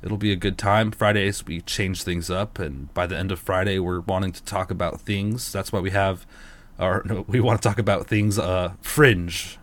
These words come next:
topics, which is why we have the show Conversations on the Fringe. This week, uh, we will be having a show, and that's at six thirty P M Pacific on Fridays, and then Saturdays, we talk about more stuff that makes us think outside the realm of politics and war and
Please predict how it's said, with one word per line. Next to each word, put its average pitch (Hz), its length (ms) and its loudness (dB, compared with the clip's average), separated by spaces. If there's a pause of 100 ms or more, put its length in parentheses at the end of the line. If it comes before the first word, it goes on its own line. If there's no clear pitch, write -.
topics, - 540 -4 (300)
which 92 160 -6
is 90 100 -4
why 95 120 0
we 92 100 0
have 92 180 -2
the 95 60 -10
show 87 200 -4
Conversations 92 640 -2
on 90 100 -2
the 85 60 -6
Fringe. 151 460 4 (460)
This - 320 -2
week, 107 540 -2 (500)
uh, 90 420 -2
we 95 140 -4
will 90 160 -4
be 90 80 -4
having 90 240 -4
a 87 40 -6
show, 87 520 -4
and 95 140 -6
that's 113 180 0
at 139 100 0
six - 240 -4
thirty 110 180 0
P 104 220 0
M 92 220 -2
Pacific - 460 -6
on 78 80 -6
Fridays, 110 580 4
and 95 140 -2
then 90 100 -4
Saturdays, 101 640 4
we 92 80 -4
talk 98 220 -2
about 95 280 -4
more 101 180 -2
stuff 90 300 -2
that 87 180 -6
makes 90 240 -6
us 87 140 -6
think 87 520 -4
outside 135 440 4
the 107 80 2
realm 101 260 2
of 90 120 -6
politics 92 640 -4
and 87 240 -6
war 92 500 0
and 80 240 -6